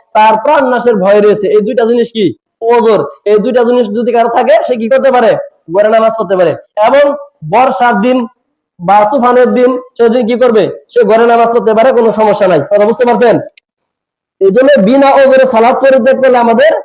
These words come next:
সালাত আদায় হবে না। ঘরে যদি আমরা আদায় করি, সালাত আমাদের আদায় হবে না।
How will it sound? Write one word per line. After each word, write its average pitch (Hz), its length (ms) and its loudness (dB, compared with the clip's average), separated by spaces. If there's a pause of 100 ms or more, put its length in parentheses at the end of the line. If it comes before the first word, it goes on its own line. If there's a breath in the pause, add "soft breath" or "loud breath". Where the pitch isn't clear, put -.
(300)
সালাত 233 260 2 (240)
আদায় 254 320 2
হবে 233 200 0
না। 220 100 2
ঘরে 202 240 2
যদি 247 160 0
আমরা 262 200 2
আদায় 254 200 2
করি, 247 260 0
সালাত 226 300 -2
আমাদের 240 300 0 (360)
আদায় 240 460 2
হবে 226 500 -2
না। 170 180 0